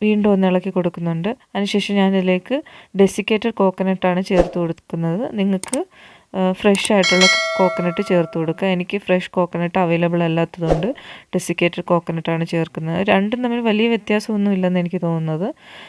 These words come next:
എന്നിട്ട് വീണ്ടും ഒന്ന് ഇളക്കി കൊടുക്കാം. ഇപ്പം നമ്മുടെ ടേസ്റ്റി ആയിട്ടുള്ള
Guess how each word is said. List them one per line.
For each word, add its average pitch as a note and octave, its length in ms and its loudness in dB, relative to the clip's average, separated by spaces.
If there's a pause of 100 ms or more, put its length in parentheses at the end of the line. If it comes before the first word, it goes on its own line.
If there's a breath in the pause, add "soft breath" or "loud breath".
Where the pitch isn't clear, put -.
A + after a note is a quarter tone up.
(160 loud breath)
എന്നിട്ട് G3+ 260 2
വീണ്ടും G#3 360 4
ഒന്ന് F3+ 120 2
ഇളക്കി F3 220 -4
കൊടുക്കാം. F3+ 520 -4 (640)
ഇപ്പം G#3 220 -2
നമ്മുടെ G3+ 380 4 (840)
ടേസ്റ്റി G3 360 2
ആയിട്ടുള്ള F3+ 600 0